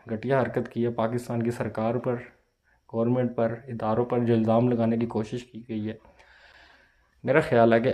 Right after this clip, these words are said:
आप अब समझ चुके होंगे कि आपने जो जितनी भी बातें की हैं वो झूठ है और बददियानती तो आप कर रहे हैं, फरेब तो आप कर रहे हैं। मेरा ख्याल जी पाकिस्तान की गवर्नमेंट ने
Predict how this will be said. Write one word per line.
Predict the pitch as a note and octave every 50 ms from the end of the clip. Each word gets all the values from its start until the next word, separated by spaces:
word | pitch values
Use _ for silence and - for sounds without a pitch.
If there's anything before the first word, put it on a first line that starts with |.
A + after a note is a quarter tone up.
| - -
आप | B2 B2+ C3 C#3 C3+ -
अब | B2 A2+ -
समझ | - - A#2+ A#2+ C3+ C#3
चुके | C3+ B2+ A#2 - A#2
होंगे | A#2+ A2+ G#2+ G#2 G2+ G#2+ A2+ - - _ _ _ _ _ _ _ -
कि | - B2 A#2+ A#2+ - - - -
आपने | A2 A2+ A#2+ A#2+ A#2+ - - B2+ B2+
जो | A#2+ A#2+ B2 A#2+ A2+
जितनी | - A#2+ - - C#3+ D3
भी | C#3 C#3+
बातें | B2+ A2+ A2+ G#2+ - A#2+
की | A#2 - A2 G#2
हैं | G#2+ G#2+ A2
वो | A2 A2 A#2+
झूठ | B2 A#2 A2+ - A#2+ A#2 B2 B2 B2 -
है | B2 A2 G#2+ G#2 - - - - - - - - - -
और | A#2+ G#2 G#2 G#2 G#2 G#2 G#2 G#2+
बददियानती | A2 A#2 A#2 A2 G#2+ B2 A#2 A2+ A2+ A#2+ A#2 A#2+ B2 B2
तो | A#2 A#2+
आप | G#2+ G#2+ A2 A2
कर | - - A2 G#2
रहे | G#2 G#2 G#2
हैं, | G#2 G2+ - -
फरेब | - - - A2+ A2+ A#2 A#2 A#2
तो | - A#2 A2+
आप | A2+ A2+ -
कर | - A2 G2+ F#2+
रहे | F#2+ F#2
हैं। | - - _ _ _ _ - - - - - - - - _ _ -
मेरा | B2 B2 B2+
ख्याल | C3+ C3 B2
जी | B2+ B2+ B2+
पाकिस्तान | - B2 A#2+ A#2 - B2+ - - C3
की | B2+ B2+
गवर्नमेंट | A#2+ A2+ A2+ A2 A2+ A2+ B2 B2+ C3
ने | B2+ B2 B2 B2 B2